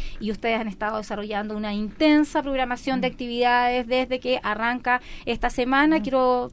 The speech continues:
Speaker 1: que le contemos a los auditores y auditoras de qué se trata esta semana, por qué
Speaker 2: Mm.
Speaker 1: era importante instalarla y de aquí proyectarla hacia
Speaker 2: Mm.
Speaker 1: adelante.
Speaker 2: Bueno,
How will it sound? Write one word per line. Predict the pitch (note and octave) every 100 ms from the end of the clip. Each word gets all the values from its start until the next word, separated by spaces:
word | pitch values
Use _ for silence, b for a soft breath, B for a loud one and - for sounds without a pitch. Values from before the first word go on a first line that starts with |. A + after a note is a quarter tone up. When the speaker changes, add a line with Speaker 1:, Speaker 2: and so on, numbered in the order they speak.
| B B
Speaker 1:
que | B3+
le | B3+
contemos | C#4 C4+ G4+ F#4 D4
a |
los | C#4
auditores | C4+ C4 C4+ C4+ C4
y | C4+
auditoras | C4 B3+ B3 C4+ C#4 C4+
de | A#3+
qué | C4+
se | C4+
trata | C4 C4+ C#4 C#4 C4+ C4 B B
esta | B3 B3
semana, | - A#3+ B3 B3+ B3
por | A3+ A3
qué | - D4 D#4 D4
Speaker 2:
Mm. | F3+ E3
Speaker 1:
era | D#3
importante | E3 - A3+ - A#3+ A#3+ A#3+ -
instalarla | C4 - B3+ A#3+ A#3+ C#4+
y | D4
de | G3+
aquí | F#3+ A3+ B3
proyectarla | - E3+ D#3 - G3+ A3 A3
hacia | G#3 F#3+ C4
Speaker 2:
Mm. |
Speaker 1:
adelante. | B3 - - - - - B B B B B -
Speaker 2:
Bueno, | A3 G3+ F#3